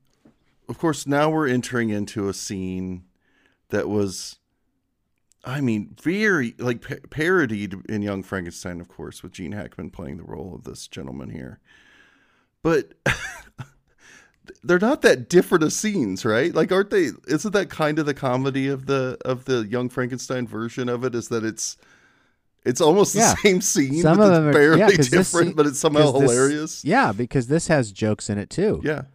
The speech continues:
Speaker 2: Like, yeah, so it's, um,
Speaker 1: But it's so,
Speaker 2: Mel just
Speaker 1: it,
Speaker 2: takes it
Speaker 1: it's
Speaker 2: further.
Speaker 1: so close to being ridiculous <laughs>
Speaker 2: Yeah.
Speaker 1: that, that I feel like Brooks was like, "Hey, if we just nudge it just slightly,
Speaker 2: <laughs> Yeah.
Speaker 1: it'll be
Speaker 2: <laughs>
Speaker 1: hilarious."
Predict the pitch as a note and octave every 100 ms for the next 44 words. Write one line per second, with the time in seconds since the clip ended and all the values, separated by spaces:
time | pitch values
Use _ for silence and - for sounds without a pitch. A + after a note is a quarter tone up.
0 | _ - A2+ G2+ - _ - - A#2+ A2+
1 | F2 B2 A2 G#2+ - A2 G#2 G2 C3 D#3
2 | - C3+ A2+ G2+ G2+ - G#2 - G#2+ -
3 | _ - F#2+ F2+ E2 F#3 F3 E3 - D3
4 | E3 F#3+ - - B2+ G#2+ A#2 C#3+ C3 G#2+
5 | G#2 G2 A#2+ D3 - D2 - - - -
6 | - _ _ _ _ A#3 D#3 C#3+ - -
7 | - - C#3 C#3 C3+ C#3+ D#3+ C3 G2+ B2+
8 | - C3 - A2+ A2+ D3 A2+ G2+ B2 A2+
9 | C#3+ C3+ C3 C3+ D3 - B2 - - -
10 | - B2 A#2 A#2 G2+ A#2 - - - C#3
11 | C3+ B2 C#3 F3+ B3 C3 - - -